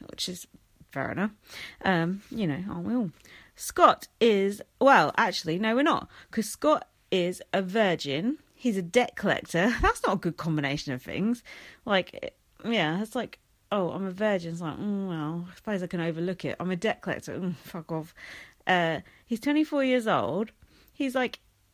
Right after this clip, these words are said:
Ian Terry and Steve Moses without the looks. <laughs> And he cold calls people for forty hours a week, uh, demanding them,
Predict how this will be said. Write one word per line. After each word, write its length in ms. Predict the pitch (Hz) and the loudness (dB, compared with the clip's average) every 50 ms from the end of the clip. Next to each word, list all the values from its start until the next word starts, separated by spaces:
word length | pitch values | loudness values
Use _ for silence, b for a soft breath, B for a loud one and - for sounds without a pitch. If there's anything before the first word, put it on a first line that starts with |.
| _ _ - | _ _ 0
Ian 280 | 294 320 339 330 330 | 2 2 2 2 0
Terry 400 | 311 254 277 240 220 196 180 180 | -2 0 2 2 4 2 2 0
and 160 | 123 170 196 196 | -2 -4 -6 -4
Steve 280 | - 220 220 220 202 | -4 -4 -2 -2 -2
Moses 500 | 214 208 208 202 196 175 165 156 151 - - _ | -2 0 0 0 0 0 -2 -2 -4 -6 -8 _
without 360 | - 165 175 175 180 185 151 - | -4 -2 0 2 2 2 2 2
the 80 | 175 | 0
looks. 440 | 190 208 240 294 320 - - - - | 0 0 0 0 -2 -4 -8 -4 2
<laughs> 1300 | - 339 262 247 247 240 220 196 - - 302 294 - - 226 214 175 170 214 185 185 - 196 170 160 196 B 190 185 B B B B B B B - | 4 6 6 6 4 2 0 -2 0 2 2 2 2 0 -4 -4 -2 -2 -2 -2 -4 -4 -6 -6 -6 -6 B -8 -8 B B B B B B B 0
And 300 | - 214 220 214 214 208 | 2 2 2 2 0 0
he 160 | - - 220 202 | 0 -2 -2 0
cold 320 | - - 277 247 247 240 | 0 2 2 2 2 2
calls 260 | - 277 240 226 226 | 0 0 0 0 0
people 320 | - 240 208 196 196 196 202 | 0 -2 0 0 0 -2 -2
for 180 | 196 220 196 | -2 -4 -6
forty 380 | 175 - - 226 220 - 151 202 | -4 -2 0 0 2 2 2 2
hours 380 | 202 196 190 185 180 190 185 - _ _ - | 2 2 2 2 0 -2 -4 -8 _ _ -6
a 120 | - - 190 | -2 0 2
week, 540 | 180 185 185 160 127 - - - - - B B B B B B B B B B B - | 2 2 0 0 -2 -6 -8 -10 -10 -14 B B B B B B B B B B B 0
uh, 420 | 180 175 165 160 160 156 147 - - - - - | 2 2 2 2 2 0 0 -2 -4 -8 -10 -6
demanding 640 | 170 185 175 180 180 175 180 175 175 165 175 170 170 | -4 -2 -2 0 0 0 0 0 0 0 0 0 0
them, 240 | 170 165 170 - | 0 -2 -2 -4